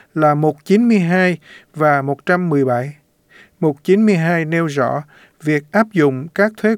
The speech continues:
quan thống nhất về hải quan, thương mại, giao thương giữa các tiểu bang bằng phương tiện giao thông trên bộ hay trên biển sẽ được hoàn toàn tự do. Giao thương ở đây liên quan đến sự di chuyển của con người giữa các tiểu bang với nhau.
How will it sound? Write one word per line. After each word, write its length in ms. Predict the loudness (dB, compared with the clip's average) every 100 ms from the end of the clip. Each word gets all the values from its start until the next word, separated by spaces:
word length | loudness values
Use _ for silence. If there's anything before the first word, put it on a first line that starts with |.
| 0
quan 200 | -2 -2
thống 220 | -2 0
nhất 180 | -2 -2 -4
về 240 | -2 -2
hải 220 | -4 -6
quan, 320 | -2 -2 -2 -6 _ _
thương 240 | -2 0 0
mại, 280 | -4 -6 -12 _ -8
giao 260 | -2 -2 0
thương 360 | 0 0 0
giữa 200 | -2 -2 -2
các 200 | -4 -2
tiểu 140 | -2
bang 280 | 0 -2 -4 -16 -20 _ -2
bằng 280 | -2 -2 -4
phương 220 | -2 0
tiện 200 | 0 -2
giao 140 | -2
thông 240 | -2 -4 -2
trên 220 | -2 -2
bộ 260 | -2 -4 -4
hay 220 | -4 -2
trên 240 | 0 0
biển 240 | 0 0 -4 _ -10
sẽ 300 | 0 2 2
được 220 | 0 0
hoàn 220 | -4 -4
toàn 240 | -4 -8 -6
tự 200 | -8 -6
do. 320 | -2 -2 -2 -10 _ _ _ _ -2
Giao 260 | 0 0
thương 280 | 0 -2 2
ở 160 | 2 2
đây 260 | 0 -2 -6 -16 -4
liên 220 | -4 -2
quan 240 | -2 0
đến 140 | 0 -2
sự 240 | 0 -2 0
di 140 | -2
chuyển 360 | -2 0 -2 -2
của 220 | -4 -4
con 280 | -2 -4 -2
người 200 | -4 -4 -8 -20 -6
giữa 260 | 0 0 -2
các 220 | -6 -4
tiểu 200 | -4 -2
bang 220 | 0 -2
với 140 | -2 -2
nhau. 280 | 0 0